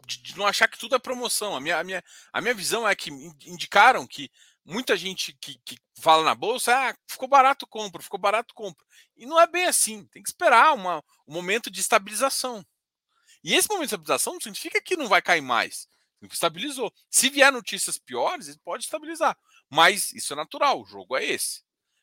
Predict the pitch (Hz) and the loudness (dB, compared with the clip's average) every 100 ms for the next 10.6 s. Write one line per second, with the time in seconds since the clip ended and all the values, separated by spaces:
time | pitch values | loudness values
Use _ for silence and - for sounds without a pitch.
0 | _ 95 104 110 - 123 139 - 220 302 | _ -12 -10 -8 -10 -10 -12 -6 -6 -4
1 | 135 - _ _ _ _ _ _ _ - | -6 -6 _ _ _ _ _ _ _ -4
2 | 127 156 - 208 180 175 220 180 208 202 | 0 0 0 -10 -12 -8 -8 -8 -10 -8
3 | 190 220 269 233 175 120 147 196 202 247 | -6 -6 -4 -4 -4 -2 4 4 4 0
4 | 208 226 226 233 170 131 - - - 160 | 0 -2 0 4 4 2 -6 -16 -8 -6
5 | - 147 151 170 170 185 170 151 170 180 | -6 -6 0 0 0 -6 -8 -8 -10 -16
6 | 160 170 160 160 156 160 170 - 185 - | -8 0 2 2 -2 -4 -6 -6 -8 -6
7 | 135 - 156 285 262 240 226 196 - 131 | -6 -6 -6 -6 -8 -6 -6 -8 -8 -8
8 | 131 - - - - _ - 170 180 190 | -6 -10 -20 -20 -20 _ 4 6 8 8
9 | 190 - 196 - 269 311 262 247 220 202 | 8 6 0 2 0 0 -8 -6 -4 -4
10 | 180 170 - 151 - | -4 -6 -8 -14 -16